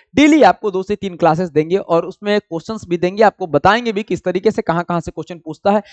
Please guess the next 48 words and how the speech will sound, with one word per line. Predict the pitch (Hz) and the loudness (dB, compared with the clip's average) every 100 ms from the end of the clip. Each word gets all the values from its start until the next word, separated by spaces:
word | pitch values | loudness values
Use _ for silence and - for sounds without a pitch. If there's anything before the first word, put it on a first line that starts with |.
| - | -10
इन | 220 214 | -8 -2
सबको | - 285 - | -2 -2 0
बताते | 196 190 185 214 | 2 4 2 0
हुए, | 214 214 _ _ _ | -2 -4 _ _ _
अ, | 170 170 170 - _ 175 | 4 4 4 -2 _ -8
मतलब | 175 220 | 2 2
थ्योरी | - - 190 214 247 | 2 -6 4 4 4
भी | 247 | -2
बताएंगे, | 214 185 220 254 | 0 2 2 -2
एमसीक्यू | 208 185 190 190 | -4 -8 -10 -2
भी | 143 | 0
बताएंगे। | 127 120 120 110 - _ - | 0 -4 -6 -8 -12 _ 0
आगे | 156 120 - - - | 0 0 -8 -20 -4
वीकली | 196 277 302 | 0 4 4
टेस्ट | 320 254 247 | 6 4 4
होता | 247 233 | 0 4
है | 233 254 | 4 4
कि | 208 | 4
आपका | 185 202 | 4 2
क्या | 196 196 202 | 0 2 2
स्कोर | 196 - 208 | 0 -6 -2
रह | 196 190 | 0 2
रहा | 185 185 | 2 0
है, | 202 | 2
क्या | 175 | 2
आप | 170 | 2
इम्प्रूव | 175 156 185 185 | -4 -8 -10 -2
कर | 175 | 0
रहे | 175 196 | 0 -2
हैं, | |
नहीं | 147 165 | -2 -4
कर | 185 190 | 0 -2
रहे | 196 | -2
हैं, | 196 | -4
कहाँ | 165 160 | -6 -4
कमी | 160 165 190 | -4 -2 -2
आ | 170 | 0
रहा | |
है, | 165 | -2
इसके | - - | -4 -2
लिए। | 160 143 - - - | 0 0 -4 -12 0
और | 220 | 4
लगभग | 262 294 208 | 4 2 2
दस | 208 208 | 2 4
हज़ार | 220 202 | 0 0
एमसीक्यू | 196 175 202 247 208 | -4 -4 -8 -4 -6
हम | 185 | -4
लोग | 202 - | -6 -8